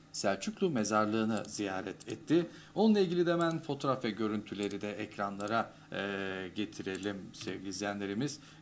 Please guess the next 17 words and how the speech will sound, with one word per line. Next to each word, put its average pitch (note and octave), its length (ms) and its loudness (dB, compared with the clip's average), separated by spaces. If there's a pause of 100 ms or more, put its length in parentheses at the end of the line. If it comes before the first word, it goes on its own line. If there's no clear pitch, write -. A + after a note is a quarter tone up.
Gündemde, G#2+ 600 0 (220)
e, G2+ 380 -2
Ahlat G#2+ 380 0
ziyaretleri A2 640 0
bu F3 100 10
yönde G#2+ 380 2
başladı F#2+ 420 -4
sevgili G2 300 -4
izleyenlerimiz. G2+ 680 -2 (400)
E, F#2+ 180 -8
günün G#2+ 420 -2 (100)
öne G#2 220 -6
çıkan A2+ 400 -2 (380)
gelişmeleri G2 640 -2
arasında G2+ 800 -2 (140)
yer G2+ 260 -4 (520)
alıyor. G#2 440 -2